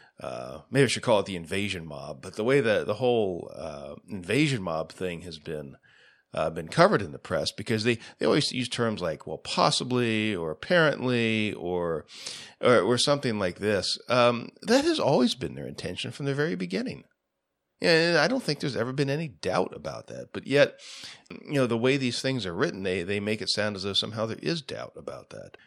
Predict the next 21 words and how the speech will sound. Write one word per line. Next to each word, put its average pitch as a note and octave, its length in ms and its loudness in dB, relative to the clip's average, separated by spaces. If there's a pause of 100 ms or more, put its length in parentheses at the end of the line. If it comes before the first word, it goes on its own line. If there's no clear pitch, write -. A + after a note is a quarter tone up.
(160)
But G#2+ 220 2
anyway, A#2+ 400 4
this, G#2+ 380 0
uh, D#2 480 -2
this A#2+ 180 -4
letter, D3 320 8
it, F2 180 0
it C3+ 100 2
was A#2+ 140 2
actually G#2+ 300 2
written F#2 320 -6
by, D2 280 -6
uh, C#2 180 -10
Leith A2+ 280 -2
Anderson, G#2 600 -2
Scott G2 460 2 (120)
Arbeiter, G2+ 640 0 (300)
and - 120 -8
Shirley, G#2 560 -2
uh, D2 180 -8
Hoogstra. B2+ 640 0